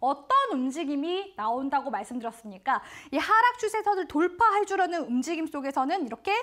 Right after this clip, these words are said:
거래량이 붙어줄 경우에는 강세 전환으로 전환될 그런 시그널이라고 말씀을 드렸죠.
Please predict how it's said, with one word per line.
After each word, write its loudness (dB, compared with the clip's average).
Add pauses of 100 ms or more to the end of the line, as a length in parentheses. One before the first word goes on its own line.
(260)
거래량이 0
붙어줄 -4
경우에는 -4 (220)
강세 -4
전환으로 0
전환될 -2 (200)
그런 0
시그널이라고 0
말씀을 -4
드렸죠. -12